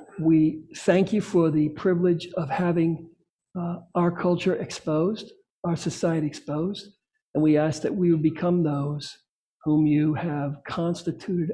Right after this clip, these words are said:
us to be by the power of your Ruach, so that oil flows down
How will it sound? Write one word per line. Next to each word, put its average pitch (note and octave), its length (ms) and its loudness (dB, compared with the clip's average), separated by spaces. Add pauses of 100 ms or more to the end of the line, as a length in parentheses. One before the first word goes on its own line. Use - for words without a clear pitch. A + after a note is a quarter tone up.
(120)
us E3 220 -6
to - 140 -2
be C#3 480 0 (380)
by C#3 160 0
the C#3 100 -2
power E3 680 -2
of E3 140 -2
your D3 180 0
Ruach, C#3+ 440 -2 (520)
so C3+ 240 -4
that C#3+ 260 -4 (320)
oil F#3 580 2 (320)
flows D#3 560 0
down D3 680 -4